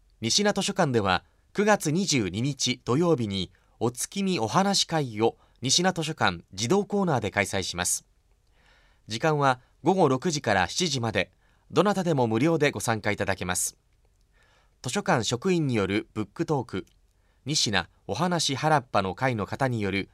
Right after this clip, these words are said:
ストーリーテリング、パネルシアターなどをお楽しみください。事前の申し込みは不要ですので、当日直接会場へいらしてください。小さなお子様は保護者同伴での参加を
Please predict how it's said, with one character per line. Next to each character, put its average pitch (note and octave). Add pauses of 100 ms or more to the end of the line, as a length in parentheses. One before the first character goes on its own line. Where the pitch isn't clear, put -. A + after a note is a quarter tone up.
ス -
ト D#3
ー F3+
リ D#3
ー -
テ C3+
リ A#2
ン F#2
グ、 F2+ (600)
パ A#2
ネ F#3
ル G3
シ G3+
ア F#3
タ D#3
ー D3
な D3+
ど C3+
を C3
お G#2+
楽 G#2
し -
み G2
く -
だ F#2+
さ -
い。 - (1200)
事 G2+
前 E3+
の F3
申 D#3
し -
込 D#3+
み D#3+
は C#3+
不 -
要 D#3
で D3
す -
の A2
で、 F#2 (220)
当 E3+
日 D3+ (120)
直 A2+
接 E3
会 C3+
場 C3
へ A#2+
い A2+
ら A2
し -
て -
く -
だ F#2
さ F#2
い。 E2+ (1160)
小 A3
さ F#3+
な E3
お C3+
子 D3
様 C3
は F#2+ (160)
保 A#2
護 F3+
者 A2+
同 B2+
伴 E3
で F3
の C3+
参 C#3+
加 C3
を D3